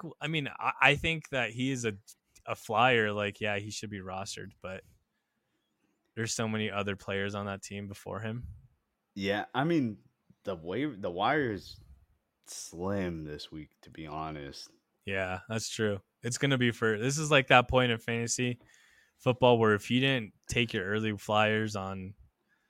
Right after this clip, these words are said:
Speaker 1: you know, you didn't
Speaker 2: Uh,
Speaker 1: take your Pukas, your Kyrens, your Achans,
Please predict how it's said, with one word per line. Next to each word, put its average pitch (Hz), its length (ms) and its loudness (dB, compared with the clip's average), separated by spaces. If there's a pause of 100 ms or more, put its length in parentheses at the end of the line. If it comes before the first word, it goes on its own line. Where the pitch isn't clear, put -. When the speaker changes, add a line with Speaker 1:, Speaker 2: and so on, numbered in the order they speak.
(380)
Speaker 1:
you 117 100 2
know, 113 60 8
you 113 100 10
didn't 127 160 8
Speaker 2:
Uh, - 20 6
Speaker 1:
take 127 180 8
your 120 120 2
Pukas, 123 560 6
your 113 100 4
Kyrens, 117 580 6
your 107 160 0
Achans, 117 920 0